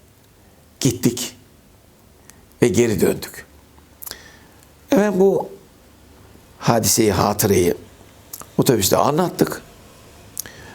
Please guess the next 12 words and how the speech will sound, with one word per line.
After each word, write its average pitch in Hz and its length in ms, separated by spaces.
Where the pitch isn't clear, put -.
Sonunda 147 400
dedim 131 260
ki, 113 280
"Yahu," 120 260
dedim, 98 300
"çok - 220
enteresan 101 540
bir 92 120
durum 95 260
oldu. 85 400
Galiba 98 460
misafirin 90 640